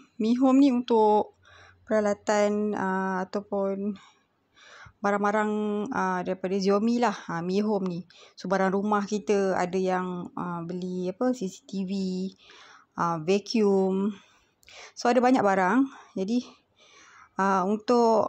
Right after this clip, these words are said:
uh, sharing hari ni sebab ada concern tentang yang tak dapat connect dengan, uh, C one.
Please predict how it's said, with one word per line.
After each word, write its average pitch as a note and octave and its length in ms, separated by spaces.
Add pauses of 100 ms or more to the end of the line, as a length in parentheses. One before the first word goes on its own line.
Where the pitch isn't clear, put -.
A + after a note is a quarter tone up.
uh, G#3+ 240
sharing C4 400
hari A#3 160
ni D4 240
sebab G3+ 400
ada G3 240
concern A#3+ 720 (720)
tentang G#3 400
yang G3 160
tak F#3+ 160
dapat F#3+ 320
connect G#3 400
dengan, F#3 640
uh, F3 240
C F#3 240
one. F3 400